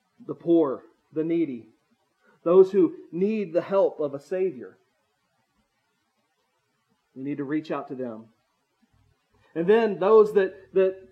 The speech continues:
maybe just aren't in these, in these four walls, we need to go and reach out to this neighborhood. Those that have good hearts but aren't connected to Jesus, we need to reach out to them and teach them the good news. And then even the hard part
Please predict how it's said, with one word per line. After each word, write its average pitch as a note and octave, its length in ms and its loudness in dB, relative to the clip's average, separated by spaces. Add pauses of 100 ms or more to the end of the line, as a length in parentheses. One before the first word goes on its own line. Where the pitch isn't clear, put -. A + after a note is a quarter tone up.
(140)
maybe G#3 260 0
just G#3 220 -10
aren't A3 200 -2
in G#3+ 260 0
these, G#3 340 -6
in F#3+ 180 -4
these G#3 220 0
four G#3 280 2
walls, E3 500 -4
we E3+ 100 -6
need F#3+ 200 -4
to E3+ 60 -2
go G3 360 -2 (160)
and D3+ 180 -6
reach A#3 220 -6
out G#3+ 200 -6
to G#3 80 -8
this F3+ 200 -10
neighborhood. D#3+ 640 -6 (840)
Those G#3+ 260 6
that G3 100 -6
have G3 200 -6
good G#3+ 140 4
hearts A3 380 -4
but F3+ 120 -6
aren't G#3 180 -6
connected G3+ 440 -8
to E3+ 40 -10
Jesus, F#3 380 -12
we F#3 100 -6
need F#3+ 160 -6
to E3+ 60 -6
reach G3+ 260 -6
out F#3+ 200 -8
to F3+ 60 -8
them F#3+ 260 -4
and C#3+ 120 -8 (340)
teach B3 260 -10
them G3 180 -4
the E3+ 80 -8
good D#3+ 220 -6
news. F3 360 -6 (1600)
And C3 120 -16
then E3 140 -2
even F#3+ 240 0
the D#3 80 -2
hard G3 460 0
part B2 280 -10